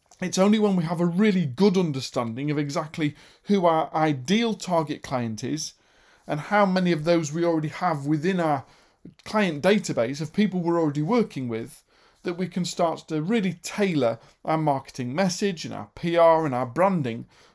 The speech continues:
towards attracting more people like that. So we spent some time looking at their marketing plan and looking at their current demographics, their current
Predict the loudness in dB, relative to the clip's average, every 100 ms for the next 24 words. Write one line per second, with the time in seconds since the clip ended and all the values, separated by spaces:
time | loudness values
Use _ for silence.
0 | -8 -2 2 2 0 -8 -8 -8 -2 0
1 | 2 2 2 -2 -8 -6 -6 -8 -10 _
2 | _ -4 -2 -2 -6 -10 -12 -12 -20 _
3 | _ _ _ _ _ _ _ _ _ _
4 | -16 -6 -2 -2 -4 -20 -20 -8 -6 2
5 | 0 2 -6 -6 -2 -2 -2 -6 -10 _
6 | 0 0 0 -10 -2 2 4 2 -2 -6
7 | -10 -10 -8 -8 -6 -8 -10 _ -4 2
8 | 4 2 -4 -6 -2 -2 -4 2 2 2
9 | -2 -6 -2 0 0 -2 -2 -12 -2 0
10 | 0 0 2 2 -2 -16